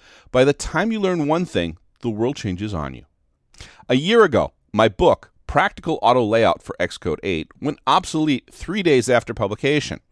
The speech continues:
One critical menu selection, the resolver, moved to a toolbar button, making the entire book's tutorial obsolete and indeed confusing to use. Secondly,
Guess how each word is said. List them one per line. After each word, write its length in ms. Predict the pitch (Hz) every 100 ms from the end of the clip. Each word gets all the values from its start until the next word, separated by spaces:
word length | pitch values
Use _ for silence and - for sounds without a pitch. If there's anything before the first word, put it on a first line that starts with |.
| _ _ - - -
One 320 | 110 131 233
critical 420 | - 190 190 165
menu 300 | 139 135 147
selection, 500 | - 90 71 - 71 -
the 100 | 104
resolver, 520 | 95 120 135 80 71 _
moved 220 | 139 170
to 80 | 202
a 40 |
toolbar 420 | 175 208 196 123 85
button, 340 | 85 - - _ _ _
making 260 | 127 131 143
the 140 | 139
entire 480 | 135 - - 156 202
book's 260 | 170 180 -
tutorial 600 | 156 - - 151 143 -
obsolete 600 | 104 120 131 120 78 73 _
and 140 | 104 107
indeed 320 | 98 117 -
confusing 580 | 120 - - 85 78 82
to 60 |
use. 480 | 104 117 78 - - _ _ _ _ _ _
Secondly, 720 | - - 196 - 139 85 85